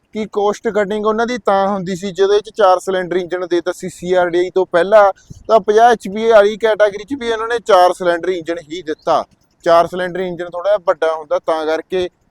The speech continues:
ਕਿਉਂਕਿ ਜੇ ਇਹਦਾ ਤਿੰਨ ਸਿਲੰਡਰ ਇੰਜਨ ਹੁੰਦਾ ਮੇਰੇ ਹਿਸਾਬ ਨਾਲ ਇਹ ਸੋਨਾਲੀਕਾ ਤੋਂ ਵੀ ਪਿੱਛੇ ਚੱਲ ਜਾਂਦਾ।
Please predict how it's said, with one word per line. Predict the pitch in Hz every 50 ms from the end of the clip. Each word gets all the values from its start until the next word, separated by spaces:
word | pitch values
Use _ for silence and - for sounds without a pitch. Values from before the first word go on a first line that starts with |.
| _
ਕਿਉਂਕਿ | - 180 185 180 208 208
ਜੇ | 160 196
ਇਹਦਾ | 202 208 226 233
ਤਿੰਨ | - - 208 202 196
ਸਿਲੰਡਰ | 175 208 196 196 196 185 185
ਇੰਜਨ | 190 196 185 165 185 185
ਹੁੰਦਾ | 185 180 196 196 190
ਮੇਰੇ | 180 170 170 180
ਹਿਸਾਬ | 185 - - 214 190 185 170
ਨਾਲ | 170 185
ਇਹ | 190
ਸੋਨਾਲੀਕਾ | 180 - 180 165 160 165 175 175 - 175 170
ਤੋਂ | 170 185
ਵੀ | 185 202
ਪਿੱਛੇ | 190 - 175 - - 180 165
ਚੱਲ | 151 160 147 151 151
ਜਾਂਦਾ। | 165 165 160 160 196 214 233